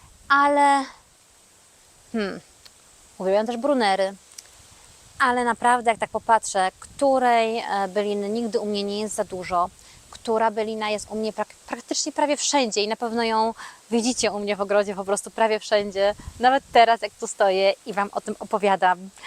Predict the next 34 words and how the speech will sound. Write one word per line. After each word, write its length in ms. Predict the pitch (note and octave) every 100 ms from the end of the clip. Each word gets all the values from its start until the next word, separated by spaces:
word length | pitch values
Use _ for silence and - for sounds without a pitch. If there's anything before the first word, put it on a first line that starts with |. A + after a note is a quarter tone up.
| - - - -
no 80 | F4+
to 60 | F4+
jest 140 | D4
oczywiście 400 | A#3 A3 G#3 -
kocimiętka. 840 | - F#3 - G#3 G3 G3 - F3+ F3+ - - - - B3
Ja 120 | B3+
mam 140 | C4
kocimiętkę 500 | C4+ - B3+ B3+ C4
w 60 | A#3
różnych 320 | A3+ A3 A3
odmianach. 600 | G3+ G3+ F#3+ F#3 F3+ -
Mam 220 | G#3+ A3
zarówno 560 | G#3+ A3+ A3 G#3+ G#3+ G#3+
Six 280 | - A3 -
Hills 240 | A3 F3+
Giant, 580 | F#3 F3+ F#3 F3+ F#3+ -
mam, 340 | G3 G3+ A3 A3+ - -
e, 140 | G3
Kit 300 | G3 - -
Kat, 340 | - F#3+ F#3+ -
mam 260 | F#3+ G#3
Walker's 600 | A3+ G#3+ G#3+ - G3+ -
Row, 260 | G#3 F#3+ G3+ - - - -
mam 160 | A3 A3+
Walker's 460 | A3 G#3 A3 G3 G#3+
Low, 340 | G3 F#3+ G3 - -
e, 120 | F#3 F#3+
mam 220 | A#3 B3
też 280 | B3+ A3 A3+
wysianą 480 | A#3+ A#3+ G#3+ A3
po 100 | G#3
prostu 340 | G3 G3+ - A3
z 60 |
nasion 580 | G3+ F#3 F#3+ - G3 G#3